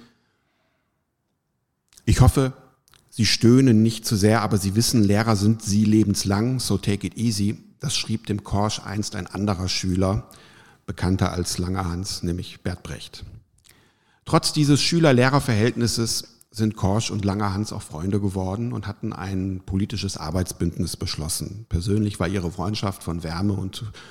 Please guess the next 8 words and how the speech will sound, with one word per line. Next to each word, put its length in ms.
großer 280
Zuneigung 500
geprägt, 480
aber 280
auf 380
politisch-theoretischer 1000
Ebene 340
spannungsgeladen. 1120